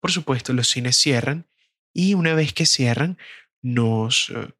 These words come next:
obligan a consumir entre-, entretenimiento desde nuestros hogares. Y llega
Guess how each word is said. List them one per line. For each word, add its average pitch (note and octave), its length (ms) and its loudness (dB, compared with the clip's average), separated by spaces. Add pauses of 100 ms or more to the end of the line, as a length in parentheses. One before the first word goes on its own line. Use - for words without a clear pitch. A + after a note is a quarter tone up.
(120)
obligan C3 500 2
a C3+ 80 0
consumir A#2+ 540 -2
entre-, B2+ 480 -2
entretenimiento B2+ 880 -4 (400)
desde B2 260 0
nuestros C3 340 0
hogares. F3+ 460 2 (920)
Y F#3+ 120 0
llega D#3+ 800 2